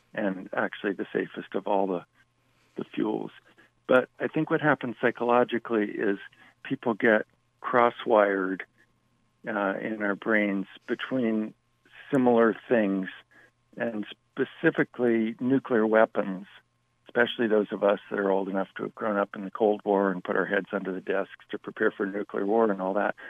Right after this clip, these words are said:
That's pretty traumatic. And then, you know, anything with the word nuclear attached to it is associated with that, even though that's not the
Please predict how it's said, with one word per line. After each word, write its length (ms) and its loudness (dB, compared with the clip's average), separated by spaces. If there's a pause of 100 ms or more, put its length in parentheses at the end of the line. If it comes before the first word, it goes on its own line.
(120)
That's 260 4
pretty 260 -4
traumatic. 520 -2 (580)
And 200 4
then, 340 4 (100)
you 120 -10
know, 80 2
anything 320 2
with 140 -2
the 100 0
word 220 6
nuclear 500 0
attached 520 -2
to 160 0
it 100 0 (400)
is 220 2
associated 800 0
with 140 -2
that, 220 -2
even 180 -6
though 140 0
that's 160 -8 (120)
not 200 -4
the 80 -20